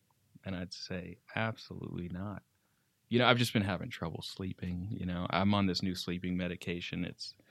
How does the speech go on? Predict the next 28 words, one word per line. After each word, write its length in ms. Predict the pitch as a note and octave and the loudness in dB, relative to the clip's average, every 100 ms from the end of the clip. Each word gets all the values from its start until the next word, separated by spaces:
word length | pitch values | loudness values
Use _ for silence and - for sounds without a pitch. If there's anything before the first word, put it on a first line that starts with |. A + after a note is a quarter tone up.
| - _ - | -20 _ 10
that's 360 | - F3 - B2 | 12 12 10 8
why 220 | A2+ G2+ | 10 10
I'm 140 | F#2+ F#2+ | 8 6
not 280 | F2+ F2 | 4 2
answering 480 | G2 F2+ F2 F#2 E2+ | 2 2 4 4 4
the 100 | E2 | 4
phone 360 | - G2 B2 F2 | 2 4 4 4
at 120 | D2 | 0
eight 180 | C2+ C#2 | -2 -4
in 60 | - | -4
the 60 | |
morning, 440 | - - - F#2 - _ _ _ _ - | -4 -2 -2 -4 -4 _ _ _ _ -4
not 260 | G2+ F#2 F#2 | 0 2 0
because 640 | E2+ - F2+ E2 F2 - - - - _ _ _ _ _ _ _ _ _ _ | -2 0 0 0 -4 -12 -18 -20 -20 _ _ _ _ _ _ _ _ _ _
I 120 | - F#2+ | 0 2
drank 320 | F#2 G#2 C3 | 4 4 4
an 60 | D#2+ | 0
entire 480 | - C#2+ D2 D#2 | -2 -2 -2 -4
bottle 280 | - - - | -6 -6 -6
of 60 | - | -6
vodka 340 | F2 E2+ - - - | -4 -4 -4 -6 -6
last 220 | F#2 - | -6 -4
night 260 | F2 F2 - | -4 -4 -4
and 160 | F#2 E2+ | -2 -2
I 120 | E2 | -2
can't 300 | - D#2 E2 | -2 -4 -4
get 160 | - | -2
up 320 | F#2 G#2+ - | -2 -2 -4